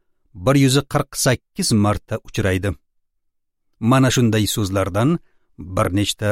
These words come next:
misol keltiramiz. Butrusning birinchi maktubi, ikkinchi bob, o'n yettinchi oyatida:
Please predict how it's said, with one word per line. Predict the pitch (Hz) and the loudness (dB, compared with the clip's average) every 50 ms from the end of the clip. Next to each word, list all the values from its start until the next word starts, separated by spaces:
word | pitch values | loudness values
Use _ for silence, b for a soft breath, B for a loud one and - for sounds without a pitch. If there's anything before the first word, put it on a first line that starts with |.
| 113 107 | -2 0
misol | 110 110 117 - - 156 127 | 2 2 2 2 2 0 -2
keltiramiz. | - - 101 92 - 101 101 101 98 98 90 - - - - _ _ _ _ _ _ _ _ _ _ _ _ _ _ _ _ _ _ _ _ _ _ _ _ _ _ _ _ _ _ _ _ _ - | -4 -6 -8 -8 -4 -4 -2 0 0 0 0 -2 -4 -6 -10 _ _ _ _ _ _ _ _ _ _ _ _ _ _ _ _ _ _ _ _ _ _ _ _ _ _ _ _ _ _ _ _ _ -14
Butrusning | 87 92 117 185 202 - 202 202 185 - 190 196 190 175 127 | -4 0 2 2 2 4 2 2 2 2 2 4 4 2 2
birinchi | 98 101 139 151 151 147 127 - - 131 | 2 2 2 4 4 4 2 2 0 2
maktubi, | 120 117 117 110 - _ - 113 110 101 110 107 107 107 98 - - _ _ _ _ _ _ _ _ - | 2 2 2 0 -2 _ -2 -2 0 2 2 2 2 2 0 -2 -6 _ _ _ _ _ _ _ _ -2
ikkinchi | 180 143 - _ 156 143 131 - - 131 120 | -2 -2 -2 _ 0 2 2 2 -2 -2 0
bob, | 120 113 101 - - _ _ _ _ _ _ _ _ _ - | 0 0 0 -2 -6 _ _ _ _ _ _ _ _ _ 0
o'n | 175 170 156 | 2 4 4
yettinchi | 143 135 131 - _ - 147 143 139 - - - | 4 2 2 0 _ 0 0 0 0 -2 -4 -6
oyatida: | - - 139 139 139 123 - 113 98 101 92 | -2 0 0 2 2 0 0 -2 -2 -2 -2